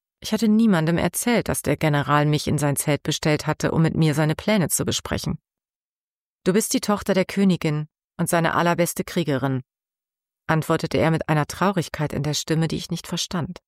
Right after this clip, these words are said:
„Ich bin eine gute Strategin, das ist alles.“ „Du weißt, dass das nicht stimmt.“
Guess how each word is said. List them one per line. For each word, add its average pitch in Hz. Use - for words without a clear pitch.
„Ich -
bin 254
eine 262
gute 294
Strategin, 175
das -
ist -
alles.“ 208
„Du 185
weißt, 165
dass -
das -
nicht -
stimmt.“ -